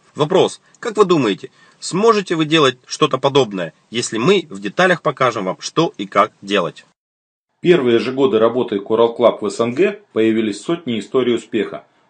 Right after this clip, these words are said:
Speaker 2: Сейчас мы поделимся с вами всего лишь несколькими из них. Например,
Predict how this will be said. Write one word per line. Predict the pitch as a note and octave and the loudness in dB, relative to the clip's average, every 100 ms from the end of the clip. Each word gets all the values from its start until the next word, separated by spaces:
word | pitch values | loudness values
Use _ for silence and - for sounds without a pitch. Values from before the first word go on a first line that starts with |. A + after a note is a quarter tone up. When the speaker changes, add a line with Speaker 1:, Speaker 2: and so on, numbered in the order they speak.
| _ _ _ | _ _ _
Speaker 2:
Сейчас | A#2 G3 G#3+ F3 | -6 0 0 0
мы | C#3 | -8
поделимся | B2+ C3 A#2+ - A2+ | -6 -4 -4 -2 -4
с | - | 0
вами | E3+ E3+ | -2 -2
всего | A#2+ A#2 G#2+ | -6 -4 -4
лишь | G2+ B2 | -6 -6
несколькими | B2+ - F#2+ - G2+ G2+ | -8 -8 -12 -8 -8 -6
из | G2+ | -8
них. | G2 D#2 _ _ _ _ _ - | -10 -12 _ _ _ _ _ -8
Например, | A#2+ A#2+ D#3+ G3+ A#3+ - | -6 -4 -2 0 0 -2